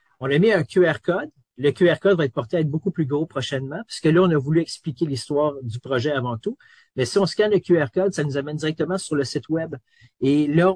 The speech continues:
on peut avoir, comme l'abécédaire de l'épilepsie, euh, quoi faire en, comment, euh, c'est quoi l'épilepsie, qui ça touche et quoi faire en cas d'épilepsie. Euh, quoi faire en cas de crise et tout. Donc, euh, c'est le, le, le site web est documenté comme ça,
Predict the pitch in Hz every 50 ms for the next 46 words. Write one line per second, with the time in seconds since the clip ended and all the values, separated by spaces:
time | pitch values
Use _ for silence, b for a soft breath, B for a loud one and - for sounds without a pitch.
0 | - 156 139 - - 156 147 139 131 131 143 156 165 165 165 160 147 - _ _
1 | _ _ _ _ _ - - 147 143 139 131 131 151 - - 156 135 147 147 156
2 | 160 160 143 135 139 131 - 147 143 139 117 - - - - 196 - _ _ _
3 | _ _ _ _ _ 120 127 117 - 185 156 151 - 175 170 165 160 156 - -
4 | 170 156 170 170 170 170 165 160 151 143 139 139 - - - 156 - - 196 185
5 | 180 - 170 165 160 - - - - 185 185 190 185 170 - - - 175 - 185
6 | 160 - - 170 180 196 196 - - _ - 156 151 139 - - 180 156 135 -
7 | 170 165 165 156 151 143 - - 143 139 127 - 147 139 127 120 - - - -
8 | _ _ _ _ _ _ _ _ _ _ _ _ _ - 123 123 123 123 123 123
9 | 123 123 123 131 135 120 - - 151 127 - 160 147 151 135 117 - 151 139 139
10 | 120 - - 123 151 151 131 135 117 - - 202 254 226 147 139 139 143 123 -
11 | 139 127 123 120 123 123 117 117 - - - 175 165 151 156 151 147 143 139 135
12 | 131 127 123 123 131 131 113 - 151 - - 143 156 160 175 170 151 135 135 _
13 | _ _ _ _ _ _ - 120 123 127 123 123 123 123 120 117 120 151 135 -
14 | 156 156 147 135 - 165 156 - 139 123 110 - - 151 160 170